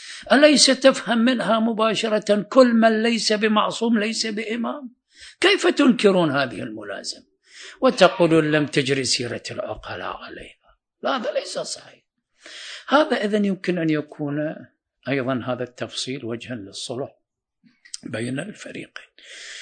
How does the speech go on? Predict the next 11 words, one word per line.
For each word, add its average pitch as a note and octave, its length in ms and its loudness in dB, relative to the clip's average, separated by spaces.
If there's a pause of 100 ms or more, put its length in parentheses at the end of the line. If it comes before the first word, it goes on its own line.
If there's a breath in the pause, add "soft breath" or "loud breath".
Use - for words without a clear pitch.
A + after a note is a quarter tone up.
(840 loud breath)
السيد A#3+ 380 0
الشهيد F3 360 -2
الصدر E3+ 400 -2
قدس D#3 420 -6
سره D#3 360 -4
أيضا A3 260 -2
له B2+ 280 -6
تفصيل - 580 -10 (720)
في - 220 -10
هذه - 460 -12
المسألة، - 680 -10